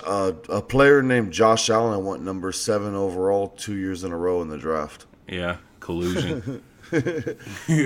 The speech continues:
Speaker 2: Collusion or a throw on your, uh, tinfoil hat. Something, something's going on in the N F L.
Speaker 1: Yeah, something.
Speaker 2: So you get, you get him picked up, and I mean, he, it better work. Um,
Speaker 1: But if,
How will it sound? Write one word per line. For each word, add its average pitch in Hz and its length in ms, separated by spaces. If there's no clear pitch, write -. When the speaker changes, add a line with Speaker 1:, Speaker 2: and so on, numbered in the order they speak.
Speaker 2:
Collusion 104 640
or 92 300
a 92 240
throw 98 260
on 98 200
your, 95 220
uh, 92 360
tinfoil 104 500
hat. 98 340
Something, 98 480
something's 95 300
going 92 240
on 92 220
in 87 80
the 90 100
N 90 140
F 87 140
L. 98 240
Speaker 1:
Yeah, 92 40
something. 92 480
Speaker 2:
So - 140
you 107 160
get, 139 460
you 123 200
get 165 280
him 139 200
picked 110 300
up, 95 200
and 95 120
I 95 80
mean, 92 380
he, 90 280
it 85 220
better 143 260
work. 131 460
Um, 92 300
Speaker 1:
But 113 80
if, 82 340